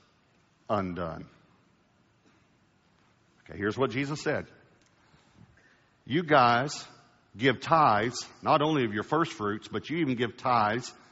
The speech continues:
of the spices that you're gonna put on your food.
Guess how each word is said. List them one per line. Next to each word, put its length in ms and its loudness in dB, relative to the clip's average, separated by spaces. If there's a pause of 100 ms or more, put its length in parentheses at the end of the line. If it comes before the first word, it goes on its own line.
(180)
of 320 4
the 100 -4
spices 600 0
that 160 -4
you're 100 -6
gonna 160 -2
put 180 -4
on 120 -6
your 100 -8
food. 320 -10